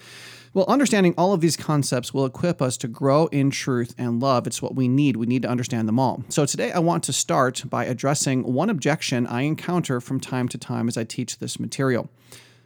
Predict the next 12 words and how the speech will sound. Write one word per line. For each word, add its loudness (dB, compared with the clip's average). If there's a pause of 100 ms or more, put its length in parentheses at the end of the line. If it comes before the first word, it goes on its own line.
(200)
Some 0
people 4
suggest 2
that, 2
biblically -2
speaking, -2
faith -2
can't -2
be 2
the 0
merest 2
Christianity. 0